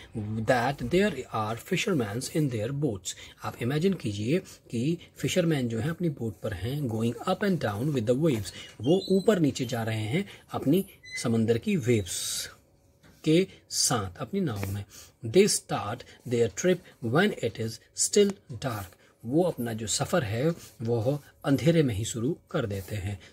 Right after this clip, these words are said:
"Some go on a simple boat made from logs of wood tied together।" कुछ हैं वो जाते हैं, सिंपल बोट होती है उनकी, और उस बोट कैसी होती है, उन्होंने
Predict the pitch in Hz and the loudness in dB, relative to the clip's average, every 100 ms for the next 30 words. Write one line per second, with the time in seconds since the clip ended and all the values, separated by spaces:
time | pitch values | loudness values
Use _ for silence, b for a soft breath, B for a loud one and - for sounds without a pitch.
0 | - 196 202 165 - 107 127 B B 120 | -4 2 4 2 0 -4 -4 B B -4
1 | 113 - 208 202 214 175 117 107 143 127 | -2 0 0 0 0 -2 -2 -6 -4 -4
2 | 107 117 - - - 117 110 139 156 160 | -2 -4 -8 -14 -6 -2 2 4 4 2
3 | - - 135 110 - 117 175 165 B B | 0 -8 -6 -6 -4 4 4 4 B B
4 | - 180 180 170 _ 151 113 123 101 101 | -2 0 2 -2 _ -8 -4 -4 -4 -10
5 | - B B - 220 - - 113 147 B | -12 B B -4 -2 -2 -4 -6 -8 B
6 | B 120 117 110 - 110 123 180 B B | B -2 0 -2 -2 -4 -4 -6 B B
7 | - 208 202 202 151 123 120 117 131 127 | 0 0 2 0 0 0 -2 -6 -4 -2
8 | 127 180 180 - 113 - 117 123 - 123 | -2 -4 -8 -6 -6 -4 -2 0 -2 -2
9 | 143 131 160 185 139 123 120 | -2 -2 -2 -2 -2 -2 -2